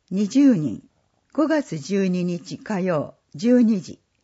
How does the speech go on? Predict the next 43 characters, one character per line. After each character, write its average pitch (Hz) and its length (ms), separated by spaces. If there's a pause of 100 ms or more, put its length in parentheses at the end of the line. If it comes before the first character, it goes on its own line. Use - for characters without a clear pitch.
(800)
い 226 100
ず 294 140
れ 302 160
も 294 160
時 240 140
間 226 320
は - 260
九 320 100
時 294 140
三 180 300
十 165 140
分 143 280
か 151 160
ら 147 160
十 254 240
三 254 320
時 131 160
で - 160
す。 - 240 (920)
対 294 200
象、 233 500 (420)
市 - 240
内 285 300
在 202 280
住 180 280
の 175 160
人。 - 440 (720)
テ 311 280
ー 180 40
マ、 - 240 (640)
筋 359 180
肉 180 440
を 156 80
作 175 320
る 147 120
食 139 360
事。 143 220 (760)
参 311 340
加 277 120
費 - 260 (140)
五 185 120
百 240 380
円、 147 300